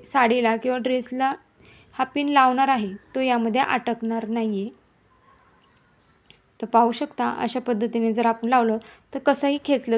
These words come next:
तरी यामध्ये तो अटकणार नाही आहे आणि आपली साडी किंवा ड्रेस फाटणारसुद्धा नाही. आता तुम्हाला मी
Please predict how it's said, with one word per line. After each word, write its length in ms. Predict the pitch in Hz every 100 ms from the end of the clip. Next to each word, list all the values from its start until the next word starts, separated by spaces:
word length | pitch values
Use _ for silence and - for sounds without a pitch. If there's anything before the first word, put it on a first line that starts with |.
| 226
तरी 180 | 254 262
यामध्ये 360 | 233 233 214
तो 100 | 220 254
अटकणार 560 | 240 220 233 220 220
नाही 280 | 214 208 190
आहे 160 | 233 - _ _ _ _ _ _ _ _ _ _ _ _ _ _ _ _ _ _ _ _ _ _ _ _ _ _ - _ _ _ _ -
आणि 200 | 240 240
आपली 260 | 247 247 240
साडी 420 | 269 233 214 247 - -
किंवा 180 | 247 226
ड्रेस 300 | 226 233 233 233
फाटणारसुद्धा 680 | 247 240 214 196 214 180 208
नाही. 220 | 196 190 - _ _ _ _ _ _ _ _ _ _ _ _ _ _ _ _ _ _ _ _ _ _ _ _ _ _ 247
आता 200 | 247 277
तुम्हाला 320 | 294 277 254
मी 260 | 240 240